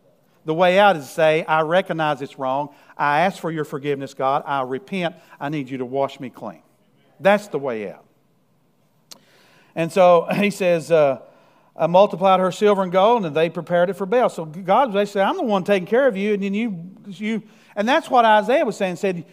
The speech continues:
"God's the one that's <laughs> taking care of you, and you're giving the credit to this idol."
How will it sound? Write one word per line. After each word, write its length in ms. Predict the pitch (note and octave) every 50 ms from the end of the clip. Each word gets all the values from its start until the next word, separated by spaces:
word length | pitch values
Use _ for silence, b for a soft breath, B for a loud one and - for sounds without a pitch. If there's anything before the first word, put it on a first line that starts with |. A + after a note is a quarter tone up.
| b b b F#3
"God's 280 | A3+ B3+ E4+ F#4+ D#4+
the 60 | D4+
one 160 | B3+ B3 A#3 G#3+
that's 160 | G#3 G3+ -
<laughs> 0 |
taking 280 | - - A3+ G#3 G#3+
care 160 | - G#3 C#4 C#4
of 60 | B3
you, 120 | A3 G#3
and 100 | G3 G3
you're 140 | A3 C#4+ D#4
giving 240 | A#3+ A3+ A#3+ A3+ A3
the 80 | G3+
credit 380 | G3+ A3+ D4 D#4 E4 C#4+ C#4 -
to 60 | B3
this 200 | A#3 C#4 C#4+ C#4 C4
idol." 560 | C4 E4 G4 G#4 F#4+ D4 F3+ C3 G#2 -